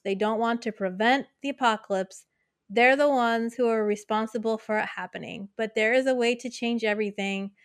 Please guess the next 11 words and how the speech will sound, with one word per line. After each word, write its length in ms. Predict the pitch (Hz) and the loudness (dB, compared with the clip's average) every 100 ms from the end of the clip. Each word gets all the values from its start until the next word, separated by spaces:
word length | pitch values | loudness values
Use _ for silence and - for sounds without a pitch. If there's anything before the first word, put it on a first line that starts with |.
| _ _ _ _ _ | _ _ _ _ _
But 260 | 208 208 - | 2 2 2
you 220 | 208 240 | 0 2
have 280 | 220 233 233 | 2 -2 -4
to 80 | 240 | -8
choose 560 | - - 247 247 254 247 | -6 -4 -2 0 -2 -2
our 320 | 202 208 214 | 2 4 4
world 540 | 208 190 185 185 185 185 - | 2 0 0 0 -2 -4 -4
and 260 | 190 185 | -2 -2
trust 500 | 185 - 196 190 - | -6 -4 -4 -4 -12
him. 340 | 196 160 151 202 _ - _ _ | -12 -12 -12 -16 _ -20 _ _
Jonas." 1000 | 190 196 190 165 - - - - - - | -4 0 2 0 -6 -16 -20 -20 -20 -20